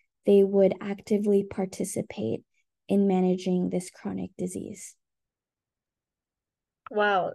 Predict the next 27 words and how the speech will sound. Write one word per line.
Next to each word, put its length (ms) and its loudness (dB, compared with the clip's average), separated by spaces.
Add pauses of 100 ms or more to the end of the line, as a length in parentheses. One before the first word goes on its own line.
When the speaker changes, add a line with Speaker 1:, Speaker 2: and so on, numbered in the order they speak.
(120)
Speaker 2:
I 320 2 (200)
really 360 2
appreciated 680 -2
how 400 -2 (220)
much 400 -6
care 540 2
and 480 -4
effort 340 -4
you 100 -6
put 200 -4
into 240 -6
tailoring 680 -4 (1000)
the 420 0 (260)
program 640 0
to 320 -6 (180)
fit 360 -4
the 80 0
lives 600 -4 (140)
and 320 -4
routines 440 -6
of 120 -4
each 200 -6
individual. 720 -4 (500)
And 140 2
I 100 4
think 240 -2
that, 280 -4